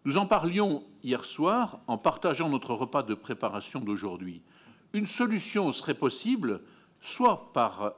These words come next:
messagerie Internet, soit par un message même audio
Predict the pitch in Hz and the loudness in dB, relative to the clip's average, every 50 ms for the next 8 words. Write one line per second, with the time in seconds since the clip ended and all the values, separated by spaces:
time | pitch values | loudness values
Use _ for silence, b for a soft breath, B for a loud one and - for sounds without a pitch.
0 | - 104 101 110 139 143 143 - - 143 123 107 120 120 127 127 107 98 104 104 | -10 -6 -2 0 0 0 -2 0 0 0 0 0 -2 -4 -2 -2 0 -2 -2 -4
1 | - 117 120 156 226 285 - - - - b b b b b b - - - 294 | -6 -4 -2 -2 -2 -4 -4 -8 -18 -20 b b b b b b -6 0 4 4
2 | 277 285 - 180 131 139 143 147 135 - - 156 143 123 104 127 135 131 131 131 | 4 4 2 2 2 2 0 0 -2 0 2 2 2 2 2 2 2 2 2 2
3 | 131 - - 160 143 - 120 147 196 262 277 - | 2 4 6 6 6 4 2 2 2 2 0 -4